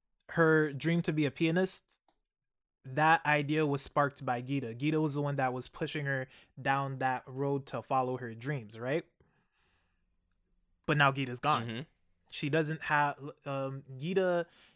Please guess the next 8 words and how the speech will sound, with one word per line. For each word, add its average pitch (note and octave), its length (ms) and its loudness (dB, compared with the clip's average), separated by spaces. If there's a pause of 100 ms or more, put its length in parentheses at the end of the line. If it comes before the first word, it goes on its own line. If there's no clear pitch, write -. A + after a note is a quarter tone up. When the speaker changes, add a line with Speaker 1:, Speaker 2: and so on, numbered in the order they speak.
(100)
Speaker 1:
is D3+ 160 -4
kind E3+ 220 4
of D3+ 140 0
like D3+ 280 0
the, D3 220 0
um, B2+ 380 -4 (500)
the C#3 240 -2
kindling G3+ 640 2